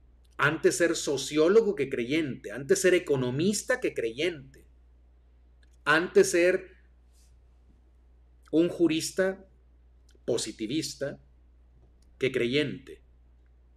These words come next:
Porque a final de cuentas, defienden más las posturas de las supuestas ciencias, porque la verdadera ciencia no contradice la fe.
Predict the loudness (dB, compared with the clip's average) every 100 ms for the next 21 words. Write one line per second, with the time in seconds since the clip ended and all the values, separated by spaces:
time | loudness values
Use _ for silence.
0 | _ _ _ _ _ _ _ _ _ _
1 | _ _ _ _ _ _ _ _ _ _
2 | _ _ _ _ _ _ _ _ -4 -2
3 | 0 0 2 2 4 2 0 -6 -6 -8
4 | -14 -18 _ _ _ _ _ _ _ _
5 | _ _ _ _ _ -10 0 0 0 -2
6 | -2 -2 -4 -4 -6 _ _ _ _ _
7 | -16 -6 -2 -2 -2 -8 -8 -12 -16 _
8 | _ _ _ _ -2 0 0 -4 -6 -4
9 | -4 -4 2 4 4 2 -2 -4 -6 -6
10 | -2 -2 -2 -4 -2 -4 -4 -6 -6 -4
11 | -4 -2 0 0 -2 -4 -2 -4 -2 -4
12 | -6 -8 -10 -12 -12 -10 -10